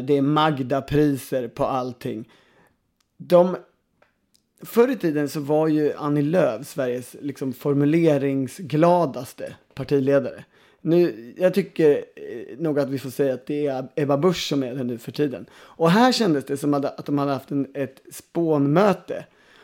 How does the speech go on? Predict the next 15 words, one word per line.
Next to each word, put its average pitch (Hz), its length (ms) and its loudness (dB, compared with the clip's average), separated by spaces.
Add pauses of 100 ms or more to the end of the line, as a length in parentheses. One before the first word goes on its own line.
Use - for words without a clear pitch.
(180)
Och 151 140 -4
så 160 280 4 (180)
hade 156 240 0
de 160 100 0
kommit 156 220 0
på 143 160 0
sjukt 262 680 0
många 135 460 0 (260)
olika, 139 760 0 (160)
eh, 139 220 0
formuleringar. 151 800 0
Den 156 220 0
ena 147 460 2
vassare 139 680 -2
eller, 139 320 -2